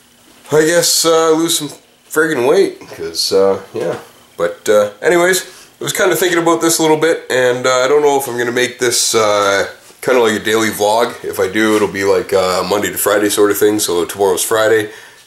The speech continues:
which means I probably won't do anything tomorrow. I just won't have time. Um, but, uh, maybe starting on Monday again, and just keep it kinda updating every day, and, uh, show you the kind of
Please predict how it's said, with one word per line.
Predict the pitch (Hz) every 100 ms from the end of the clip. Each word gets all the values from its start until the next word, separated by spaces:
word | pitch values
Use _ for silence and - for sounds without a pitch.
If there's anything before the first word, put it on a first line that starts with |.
| -
which | 87 -
means | 98 95 92 92 85 - - - - -
I |
probably | - 110 110 104
won't | 95
do | 101
anything | 101 98 98
tomorrow. | 92 98 104 107 - - -
I |
just | - 82
won't | 98 90
have | 87 -
time. | 98 98 101 101 - - - - _ -
Um, | 90 90 90 90 90 - _ _ _ - - _ _ - - - _ -
but, | 107 95 -
uh, | 98 92
maybe | 98 87
starting | - 98 90
on | 87
Monday | 98 98 92
again, | 92 95 95 - - - -
and | 87 98
just | 92 95
keep | - 113 95
it | 98 -
kinda | - 98 92 92
updating | 101 - 101 92 92 - - -
every | 95 92
day, | 87 95 92 - - _ -
and, | 87 92 90
uh, | 87 87
show | - 104
you | 95
the |
kind | 87 98 90
of | 82 80